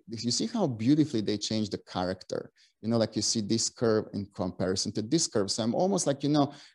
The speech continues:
you know, introducing, you know, slightly different feels to what's going to happen and how things are gonna happen. The twenty-three ninety-three is always like a, you know, like a so strong. I can't believe actually, you know, like, you really have to shoot for it, right?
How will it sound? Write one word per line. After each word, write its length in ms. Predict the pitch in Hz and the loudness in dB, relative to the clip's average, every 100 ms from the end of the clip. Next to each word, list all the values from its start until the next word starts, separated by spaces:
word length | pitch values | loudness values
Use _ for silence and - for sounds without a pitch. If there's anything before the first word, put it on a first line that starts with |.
| - | 0
you 80 | |
know, 200 | 131 120 - | 2 2 2
introducing, 880 | 120 - 120 120 135 139 139 127 117 | 0 0 -2 2 2 4 4 2 4
you 60 | 120 | 2
know, 100 | 113 | 2
slightly 520 | - - 113 - 120 | 0 0 -2 0 -2
different 520 | 104 101 - 127 135 - | -2 -4 0 0 0 -2
feels 440 | 185 185 120 104 | 2 6 6 4
to 100 | - | 0
what's 220 | 98 95 | 0 0
going 260 | - 90 92 | 0 -2 -2
to 100 | 87 | -4
happen 380 | - 98 - 95 | -2 -2 -2 -2
and 120 | 92 | -2
how 160 | 95 90 | -2 -2
things 260 | - 90 | -4 -6
are 60 | - | -6
gonna 180 | 90 80 | -6 -6
happen. 340 | 90 - - - - - - | -8 -12 -16 -20 -20 -20 -6
The 60 | 104 | -6
twenty-three 580 | - 147 147 123 110 110 | 2 6 6 4 2 0
ninety-three 560 | 101 101 - 101 - | 2 0 -2 -6 -4
is 140 | 90 95 | -2 0
always 260 | 92 90 | 0 0
like 200 | 90 92 | -2 -2
a, 160 | 92 87 - | -4 -4 -4
you 80 | 98 | -2
know, 100 | 90 | 0
like 240 | 90 85 | -2 -4
a 80 | 87 | -4
so 220 | - 104 | -4 -2
strong. 500 | - - 104 98 90 | -4 -4 0 0 0
I 80 | 85 | -4
can't 260 | - 98 | -4 -2
believe 280 | 98 95 98 | 0 0 0
actually, 320 | 90 - 101 | -2 -4 -4
you 100 | 95 | -2
know, 140 | 95 90 | -2 -2
like, 180 | 92 - | -2 -6
you 180 | - 101 104 | -4 -4 0
really 220 | 113 95 | 0 0
have 180 | 98 - | -4 -6
to 80 | 92 | -4
shoot 320 | - 110 107 | 0 0 -2
for 220 | - - | -4 -4
it, 180 | - - | -4 -6
right? 220 | 95 107 | -4 -4